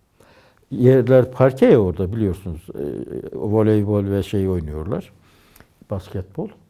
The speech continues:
E, zayi edersiniz. Biz para bulup bunu yenileyemeyiz diyorlar. Bu, bu da diyor ki ben diyor onun üstüne diyor dükkanımdaki bütün halıları sararım. Sizin şeylerinize zarar gelmez diyor.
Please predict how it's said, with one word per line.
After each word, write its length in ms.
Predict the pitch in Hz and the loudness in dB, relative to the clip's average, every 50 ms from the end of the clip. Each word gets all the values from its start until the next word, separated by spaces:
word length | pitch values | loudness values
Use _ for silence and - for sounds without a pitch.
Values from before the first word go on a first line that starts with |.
| _ _ _ _ _ _ _ _ _ - | _ _ _ _ _ _ _ _ _ -12
E, 40 | 98 92 95 95 98 107 - - - - - - - - - 52 - - 170 165 - 262 - _ _ _ _ _ _ _ _ _ _ _ _ _ _ _ _ _ _ | -12 -10 -10 -10 -12 -12 -14 -16 -18 -18 -18 -18 -18 -18 -18 -18 -16 -14 -14 -14 -16 -16 -20 _ _ _ _ _ _ _ _ _ _ _ _ _ _ _ _ _ _
zayi 300 | - 143 156 160 147 117 | 0 2 4 6 6 4
edersiniz. 600 | 98 78 85 82 78 - - 90 80 80 82 92 | 2 0 -4 -8 -8 -8 -10 -12 -10 -10 -8 -8
Biz 140 | 104 101 92 95 - - 120 113 - - - 127 - - - | -6 -8 -8 -10 -12 -14 -14 -16 -16 -14 -14 -14 -14 -14 -6
para 280 | - 120 110 107 101 101 | -2 0 2 2 0 -2
bulup 200 | 117 120 120 - | -4 -6 -6 -4
bunu 140 | 120 110 113 | -4 -2 0
yenileyemeyiz 800 | 110 107 104 101 98 101 104 98 92 82 73 76 76 76 82 - | 0 0 0 0 -2 -2 -2 -2 -2 -4 -6 -10 -12 -12 -14 -14
diyorlar. 480 | - 98 147 202 190 - _ _ _ _ _ _ - | -10 -8 -8 -8 -10 -14 _ _ _ _ _ _ -18
Bu, 100 | 214 - _ 156 | -18 -18 _ -10
bu 120 | 165 147 | -8 -6
da 140 | 151 165 165 | -6 -6 -6
diyor 200 | 220 285 262 190 | -4 -4 -6 -6
ki 180 | - - 139 135 - - | -6 -8 -12 -10 2 2
ben 220 | 170 180 170 160 | 4 4 4 0
diyor 160 | 165 175 170 | 0 0 0
onun 360 | 160 170 170 165 165 170 170 170 | 0 0 0 0 0 0 0 0
üstüne 400 | 165 165 - 151 147 147 139 139 | -2 -4 -6 -4 -2 -2 -2 -2
diyor 240 | 156 165 170 147 | -2 -4 -4 -2
dükkanımdaki 640 | 151 147 - - 156 147 151 147 139 143 127 127 151 | -4 -6 -2 0 0 2 2 2 0 0 -2 -2 -6
bütün 200 | 160 - - 165 | -10 -6 -4 -4
halıları 460 | 127 - 127 120 127 127 127 127 131 | -2 -2 -2 -2 0 0 0 0 0
sararım. 540 | 127 131 - 120 120 123 123 123 151 180 170 - - - _ _ _ _ _ _ _ _ _ _ _ | -2 -2 -2 0 2 2 2 0 -2 -4 -6 -10 -16 -20 _ _ _ _ _ _ _ _ _ _ _
Sizin 360 | - - 156 143 131 127 120 | -12 -6 -4 -2 0 0 -2
şeylerinize 640 | 104 - 143 135 120 123 123 123 123 120 131 143 127 | 2 2 2 2 4 2 2 2 0 2 2 2 2
zarar 300 | 120 120 117 123 120 117 | 4 4 4 6 4 4
gelmez 560 | 107 104 107 104 98 98 104 98 87 78 - | 4 2 2 2 2 0 0 -2 -2 -4 -8
diyor. 240 | 71 69 71 - | -12 -10 -10 -12